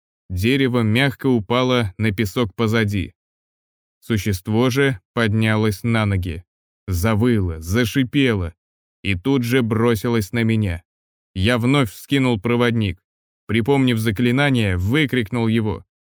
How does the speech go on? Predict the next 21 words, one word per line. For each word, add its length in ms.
чисто 380
на 140
удачу, 500
надеясь, 480
что 240
магия 420
сработает. 720
Проводник 600
блеснул. 640
Магия 580
полупрозрачной 1000
волной 440
помчалась 640
к 80
твари. 520
И 120
сработало. 840
Чудовище 560
на 120
секунду 500
замедлилось, 920